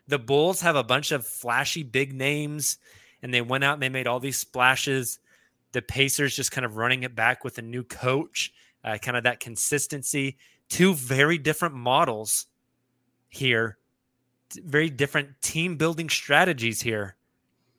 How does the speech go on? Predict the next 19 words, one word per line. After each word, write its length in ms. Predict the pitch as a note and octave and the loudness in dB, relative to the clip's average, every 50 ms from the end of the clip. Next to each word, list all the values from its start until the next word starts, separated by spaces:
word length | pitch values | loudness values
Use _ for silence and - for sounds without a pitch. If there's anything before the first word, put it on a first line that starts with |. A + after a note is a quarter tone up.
| _ _ _ _ _ | _ _ _ _ _
with 160 | - C3 C3 - | -4 -4 -2 2
the 120 | C3+ A#2 | 0 0
same 520 | - - - - - C#3 C3+ C#3+ D#3 D#3+ | 2 0 -2 0 0 0 0 0 -4 -6
projected 540 | C#3+ - D3 C3 A2 C3 C3 - - C#3 A#2 | -6 -6 -6 -4 -2 -2 -2 -2 -4 -10 -8
win 240 | A2+ A2+ B2+ C#3+ C#3 | -6 -8 -8 -6 -8
total. 340 | - A2 G#2 G2 G2 F#2+ F#2+ | -10 -10 -10 -10 -12 -14 -12
So 200 | - - C3+ B2+ | -2 -2 0 0
Silva, 480 | - - D3+ D#3+ E3 D#3 F3 E3+ E3 - _ _ _ _ _ _ _ _ _ | 2 4 6 6 8 8 8 6 6 0 _ _ _ _ _ _ _ _ _
forty-two 480 | _ - - D3+ D#3+ E3+ E3 - E3+ E3+ | _ 2 2 4 4 4 2 0 -2 0
and 100 | E3+ D#3 | 2 2
a 40 | C#3+ | 0
half 460 | B2 C#3+ C#3 C#3 C#3 C#3 - - - _ | 2 0 0 0 0 0 -4 -8 -10 _
for 440 | - - - - C#3 C3 B2+ B2+ C#3+ - | -16 -14 -6 -2 0 2 2 2 2 0
Indiana. 500 | D#3+ C#3 C#3+ D3+ D3 C3+ A#2+ G#2+ G#2+ A2 G#2+ | -4 -6 -6 -4 -2 -2 -2 -4 -4 -8 -10
You 100 | B2 A#2 | -6 -4
going 260 | C3+ B2+ A#2+ B2 - | -2 -2 -2 -4 -4
over 380 | - D3 C#3 C3+ D3 E3+ F#3+ - | -2 -2 0 2 2 0 0 0
or 260 | - F#3 F#3 G3 - | 0 0 0 0 0
under? 380 | E3 C3 A#2+ A2 A2 A2 A2+ | -2 -2 0 0 -2 -2 -2